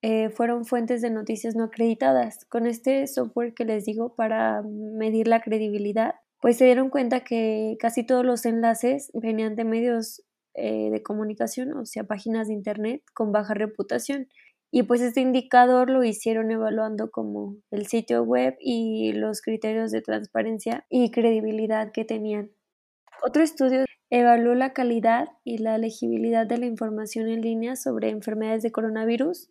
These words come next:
Esto en el mes de junio y julio. Como el tema estaba de moda, igual estas enfermedades que le-, estas palabras que les digo, eh, sars cov dos, covid, y entonces, utilizando herramientas de machine learning,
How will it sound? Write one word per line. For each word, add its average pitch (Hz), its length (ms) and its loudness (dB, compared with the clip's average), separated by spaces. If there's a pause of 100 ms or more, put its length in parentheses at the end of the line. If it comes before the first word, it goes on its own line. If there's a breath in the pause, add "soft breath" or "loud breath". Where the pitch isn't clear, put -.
(180 soft breath)
Esto 254 240 4 (220)
en 233 220 0
el 226 160 2
mes 220 240 2
de 233 80 4
junio 233 360 -2
y 226 80 -2
julio. 262 480 2 (220)
Como 226 260 0
el 226 200 0
tema 269 540 0 (140)
estaba 226 480 4
de 233 80 2
moda, 233 400 0
igual 233 300 0
estas 220 300 -6
enfermedades 220 480 -6
que 220 120 -6
le-, 220 280 -2
estas 226 260 -2
palabras 220 420 2
que - 140 -8
les 220 200 -2
digo, 226 520 -4
eh, 214 240 -4
sars 214 280 -4
cov - 220 -6
dos, 226 560 0
covid, 240 480 2
y 220 100 -4
entonces, 226 640 -4
utilizando 220 680 -2
herramientas 226 560 -2
de 226 100 -6
machine 220 560 -6
learning, 233 440 -4